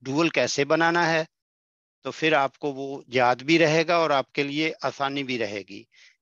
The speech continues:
यहाँ जो हो रहा है वो आपको एक उन्होंने मोनस का एक कायदा जमा का बता दिया है कि जमा कैसे बनानी है,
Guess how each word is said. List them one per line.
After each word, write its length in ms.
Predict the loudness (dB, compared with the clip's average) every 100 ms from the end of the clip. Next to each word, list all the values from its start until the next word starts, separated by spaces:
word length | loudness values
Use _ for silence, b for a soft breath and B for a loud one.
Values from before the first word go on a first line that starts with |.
| -4
यहाँ 400 | 0 2 2 2
जो 180 | 0
हो 260 | 0 0 0
रहा 260 | 0 0 -4
है 400 | -4 -2 -2 -4 _ _ _ _ _ -10
वो 280 | -6 -6 -8 _ _ -2
आपको 460 | 0 0 _ -2
एक 280 | 2 2 2
उन्होंने 420 | -4 -2 0 -2 -4 _ _ -20 -20 _ _ _ _ -10
मोनस 560 | -4 0 0 2 0 0
का 200 | 0 0
एक 220 | 0 -4 -18 _ _ _ _ _ _ _ _ 0
कायदा 320 | 2 2 0
जमा 320 | 2 4 4
का 160 | 6 4
बता 280 | 4 0 0
दिया 280 | -2 -4
है 120 | -4 -6
कि 140 | -10
जमा 320 | -8 -2 0
कैसे 340 | 2 0 -2 -6
बनानी 360 | -6 -8 -10
है, 220 | -14 -16